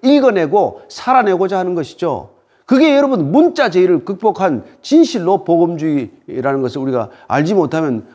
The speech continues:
우리도 자꾸 말씀에만 얽매이는 사람이 되는 것이죠. 말씀의 그 문자 하나하나에만 얽매이는 것이죠.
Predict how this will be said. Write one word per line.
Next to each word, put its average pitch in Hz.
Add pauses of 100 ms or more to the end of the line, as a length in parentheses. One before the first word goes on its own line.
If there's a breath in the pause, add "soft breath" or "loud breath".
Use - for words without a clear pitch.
우리도 311
자꾸 247
말씀에만 208
얽매이는 339
사람이 147
되는 120
것이죠. 107 (240 soft breath)
말씀의 240
그 220
문자 285
하나하나에만 214
얽매이는 185
것이죠. 160